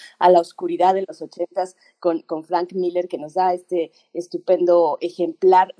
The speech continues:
Frank Miller, que estuvo, que nos visitó en México en la fil Guadalajara de dos mil diecinueve, cuando el mundo era otro. Pero bueno,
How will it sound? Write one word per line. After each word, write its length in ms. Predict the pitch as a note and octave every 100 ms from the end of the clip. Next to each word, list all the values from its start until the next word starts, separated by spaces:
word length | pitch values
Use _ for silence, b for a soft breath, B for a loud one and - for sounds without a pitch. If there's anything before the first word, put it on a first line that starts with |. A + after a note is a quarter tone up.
| -
Frank 320 | G#3 G#3 G#3
Miller, 300 | G#3 G#3 G#3
que 80 | F3+
estuvo, 500 | - G3+ A3 G3+ b b _
que 100 | F#3+
nos 160 | F3+
visitó 400 | F3+ - F3+ A#3
en 100 | C4+
México 420 | G3+ A3 A3+ - E3+
en 80 |
la 100 | E3
fil 220 | D#3+ G3 G3+
Guadalajara 680 | G3 D#3+ - F#3 G3 F#3+ b _ -
de 140 | E3+
dos 160 | E3 F3
mil 120 | F#3
diecinueve, 480 | G3 F3 F3 F#3 F#3+
cuando 260 | D#3+ D3+
el 80 | D3
mundo 320 | F#3 G#3 F#3
era 200 | E3 D#3
otro. 340 | E3 F3+ G3 G3+ b _
Pero 160 | F3+ F#3
bueno, 300 | A3+ G#3